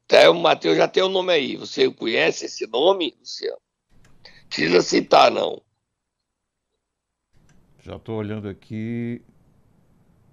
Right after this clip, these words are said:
Speaker 1: Eu
Speaker 2: Eu
Speaker 1: acho que eu conheço, Luciano.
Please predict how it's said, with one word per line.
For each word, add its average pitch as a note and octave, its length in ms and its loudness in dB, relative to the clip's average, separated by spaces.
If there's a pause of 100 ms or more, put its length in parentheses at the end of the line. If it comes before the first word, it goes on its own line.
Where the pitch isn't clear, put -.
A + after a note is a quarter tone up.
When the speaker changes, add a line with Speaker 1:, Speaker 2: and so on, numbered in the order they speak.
(880)
Speaker 1:
Eu B2 200 8
Speaker 2:
Eu - 80 10
Speaker 1:
acho G2+ 200 2
que - 80 -12
eu D#4+ 80 -8
conheço, F4 680 -8
Luciano. - 500 -12